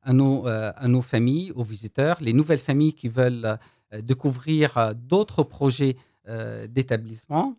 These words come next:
euh, d'autres projets éducatifs, euh, également. Euh, ils peuvent venir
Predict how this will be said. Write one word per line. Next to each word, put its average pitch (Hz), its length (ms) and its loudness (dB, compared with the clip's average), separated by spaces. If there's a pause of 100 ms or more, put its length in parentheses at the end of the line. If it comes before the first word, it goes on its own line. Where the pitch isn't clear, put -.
euh, 113 160 2
d'autres 151 320 2
projets 131 480 0
éducatifs, 117 720 -4
euh, 104 300 -6
également. 123 600 2 (340)
Euh, 110 220 -10
ils 131 120 -2
peuvent 143 220 4
venir 131 260 6